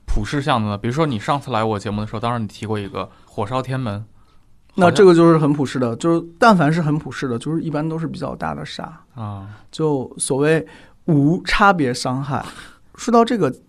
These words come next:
Speaker 2: 我们换个角度去讲这件事情啊，就是说，嗯，像调风水，我有说流年风水，像我公开课会讲流年风水，那就是按流年飞星来调。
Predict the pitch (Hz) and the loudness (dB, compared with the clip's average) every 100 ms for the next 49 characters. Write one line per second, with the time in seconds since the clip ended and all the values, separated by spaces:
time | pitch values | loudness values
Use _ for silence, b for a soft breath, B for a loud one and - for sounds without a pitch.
0 | _ - 135 123 170 226 - - 349 302 | _ -2 0 0 0 -2 -8 0 4 4
1 | 151 143 - 139 - 151 - 139 139 151 | 2 -2 -8 -8 -10 -12 -12 -10 -10 -8
2 | 143 - - - 180 160 160 - 170 165 | -10 -10 -14 -16 -12 -10 -6 -4 -4 -6
3 | 165 b b b b b 240 165 156 147 | -10 b b b b b -6 -4 -2 -4
4 | 139 127 160 185 165 147 - _ - 143 | -4 -8 -4 0 2 0 -8 _ -6 -2
5 | 156 180 170 123 - - _ - 156 156 | 0 0 0 -2 -4 -12 _ 0 2 2
6 | 127 - - 151 143 143 135 - _ _ | 0 -4 -8 -4 -4 -4 -6 -12 _ _
7 | _ - 143 139 147 139 143 131 131 127 | _ -4 2 2 2 -2 -4 -8 -8 -6
8 | 139 123 135 143 139 139 131 113 123 120 | -4 -4 -2 -2 -4 -6 -4 -6 -4 -4
9 | 120 - 131 131 - - 143 135 139 127 | -6 -6 -8 -8 -10 -6 -4 -4 -4 -6
10 | - B B - 160 135 135 135 151 135 | -8 B B 0 2 2 0 2 0 -2
11 | 131 139 - _ - - 147 143 139 120 | -4 -8 -12 _ -14 -4 -4 -2 -6 -6
12 | 117 120 - | -8 -10 -12